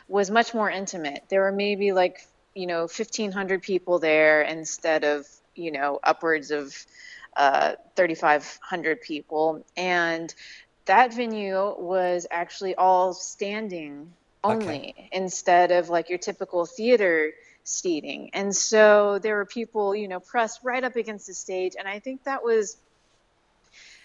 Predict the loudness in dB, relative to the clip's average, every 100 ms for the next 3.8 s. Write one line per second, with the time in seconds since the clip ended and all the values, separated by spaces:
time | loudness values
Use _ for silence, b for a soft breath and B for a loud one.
0 | B B _ _ -4 -2 0 -2 -2 -2
1 | -2 -2 -4 -6 -2 0 2 0 -2 -10
2 | -8 -8 -6 -8 -10 -10 -8 -8 -8 -4
3 | -4 -6 -8 -2 0 0 -4 -20